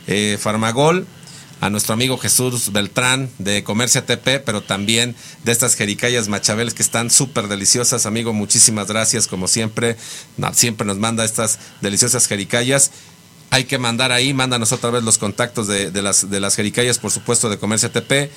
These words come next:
A nuestro amigo Alejandro Álvarez de Distribuidora Comercial Álvarez, que siempre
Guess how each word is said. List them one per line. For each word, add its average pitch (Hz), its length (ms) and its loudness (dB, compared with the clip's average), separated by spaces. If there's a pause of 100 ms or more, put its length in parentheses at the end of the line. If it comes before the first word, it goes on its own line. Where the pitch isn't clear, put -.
(200)
A 107 80 0
nuestro 113 220 0
amigo 147 180 0
Alejandro 147 400 0
Álvarez 131 400 -2
de 117 240 0
Distribuidora 117 500 0
Comercial 110 460 2
Álvarez, 120 240 0
que 104 100 -2
siempre 120 500 2